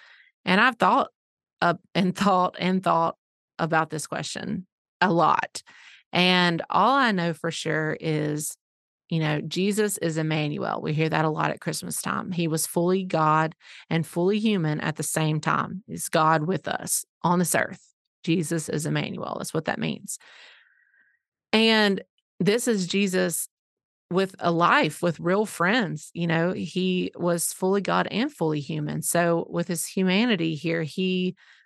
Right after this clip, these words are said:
was friends with Lazarus and Mary and Martha,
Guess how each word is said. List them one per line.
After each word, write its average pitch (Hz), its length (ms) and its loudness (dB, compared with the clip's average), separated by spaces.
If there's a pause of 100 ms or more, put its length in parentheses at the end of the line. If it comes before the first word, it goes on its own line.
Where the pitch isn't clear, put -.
(140)
was 196 240 0
friends 202 600 2
with 165 180 0
Lazarus 160 640 0
and 165 220 -2
Mary 160 380 0
and 160 160 -2
Martha, 165 360 -2